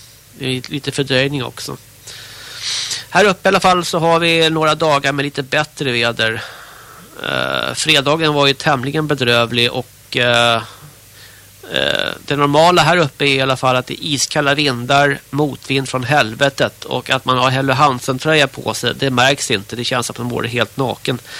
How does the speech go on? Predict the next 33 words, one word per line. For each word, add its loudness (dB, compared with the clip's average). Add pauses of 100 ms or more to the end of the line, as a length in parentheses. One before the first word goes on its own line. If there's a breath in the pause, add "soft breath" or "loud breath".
(580 loud breath)
när -4
man 4
kommer 2
i 2
motvinden. 0 (220)
Och -8
i -2
medvinden 2
har 4
det 2
varit 2
lite -2
bättre, 0
men 0
då -2
kommer 0
det 2
sidovind 0
istället. -4 (1300 loud breath)
Och -8
det 2
har 6
ju 4
själv-, 2
självklart 0
kommit -2
fiskmåsar -2
och -4
man -4
ser -2
lite -2
maskrosor -2
och -6